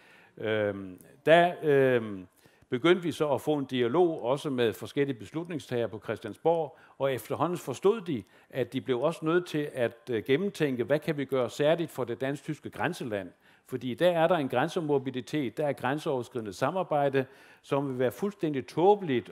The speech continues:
og, og, og, og, og, hvad skal vi sige, og sætte forhindringer, øh, op overfor. Det er, det er,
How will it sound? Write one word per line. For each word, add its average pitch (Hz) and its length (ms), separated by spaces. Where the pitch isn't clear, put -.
og, 113 280
og, 107 300
og, 107 280
og, 107 300
og, 107 60
hvad 120 120
skal 120 140
vi 101 40
sige, 127 260
og 113 100
sætte 131 280
forhindringer, 123 840
øh, 107 180
op 143 180
overfor. 123 540
Det 151 140
er, 151 100
det 139 200
er, 147 100